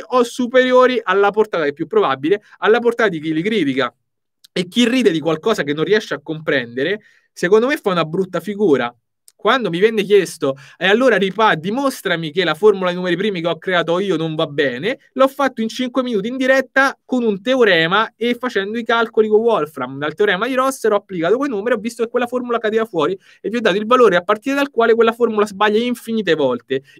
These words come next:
Infinite volte, non una volta soltanto. Io a voi chiedo un controesempio.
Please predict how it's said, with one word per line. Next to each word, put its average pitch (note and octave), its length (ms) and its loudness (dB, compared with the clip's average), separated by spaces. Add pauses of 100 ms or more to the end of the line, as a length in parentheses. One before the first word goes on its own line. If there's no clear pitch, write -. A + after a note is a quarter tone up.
Infinite A#3+ 680 0
volte, C#3+ 380 2
non F#3+ 180 0
una C#3 140 -2
volta C#3 260 0
soltanto. C3+ 460 -8
Io B3 100 -4
a B3+ 60 -16
voi A#3 160 -2
chiedo E3 180 -2
un A#3+ 100 -4
controesempio. E3+ 760 -2